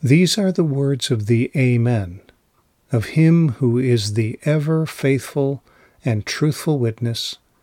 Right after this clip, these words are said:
who is the ultimate source of God's creation,"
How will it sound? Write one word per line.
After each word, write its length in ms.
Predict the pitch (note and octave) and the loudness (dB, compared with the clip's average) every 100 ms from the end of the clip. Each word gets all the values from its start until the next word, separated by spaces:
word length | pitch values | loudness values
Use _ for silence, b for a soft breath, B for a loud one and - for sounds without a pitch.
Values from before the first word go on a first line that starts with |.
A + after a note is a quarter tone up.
| b b b _ | b b b _
who 180 | C#3+ C#3 | 2 4
is 300 | C3 B2 - | 4 0 0
the 260 | C3 B2 - | -2 -2 -4
ultimate 580 | D#3 F#3 - F3 E3 E3 | -2 -2 -2 -2 0 -2
source 840 | - - D#3+ C#3+ A2+ G2+ - - - _ _ _ | -6 -6 -6 -6 -8 -8 -6 -6 -10 _ _ _
of 200 | C#3+ A#2 | -2 0
God's 360 | A2+ A#2 A2+ - | 0 0 -2 -6
creation," 760 | - C3 A#2 B2 - A2+ F#2+ | -2 0 2 0 -2 -8 -12